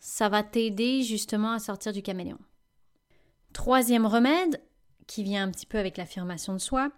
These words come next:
fixer tes limites. Apprends à dire non aux autres. Quand tu vois que ça fait pas de sens pour toi,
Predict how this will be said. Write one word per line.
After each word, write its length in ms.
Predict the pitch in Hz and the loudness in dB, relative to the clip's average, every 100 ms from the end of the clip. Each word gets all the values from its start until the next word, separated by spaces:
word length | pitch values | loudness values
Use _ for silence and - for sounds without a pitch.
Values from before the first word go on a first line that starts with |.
| - - _ _ _ _ | -14 -20 _ _ _ _
fixer 680 | - - 320 320 - 311 | -12 0 0 0 0 0
tes 140 | 311 247 | 2 0
limites. 580 | 226 214 190 - - - _ _ _ _ _ _ _ _ _ _ _ _ | 2 0 -2 -8 -14 -14 _ _ _ _ _ _ _ _ _ _ _ _
Apprends 600 | - 208 208 - 233 254 - _ - | -4 0 4 4 4 0 -4 _ 2
à 260 | 220 220 - | 4 4 -2
dire 520 | 185 170 214 220 208 | -8 -2 0 0 0
non 340 | 190 208 214 - | 2 4 2 0
aux 320 | 196 175 175 | -4 -2 -4
autres. 460 | 175 - - - _ _ _ _ _ - | -6 -10 -18 -20 _ _ _ _ _ 2
Quand 300 | 240 262 285 | 4 6 4
tu 180 | - | 2
vois 340 | 233 202 220 226 | -2 2 2 2
que 140 | 214 | -2
ça 120 | - | -4
fait 140 | 202 190 | -2 -4
pas 280 | - 226 254 | 0 2 2
de 80 | |
sens 440 | - - 277 277 269 | 0 4 6 6 2
pour 240 | - - | 2 0
toi, 340 | - 220 214 | 4 2 2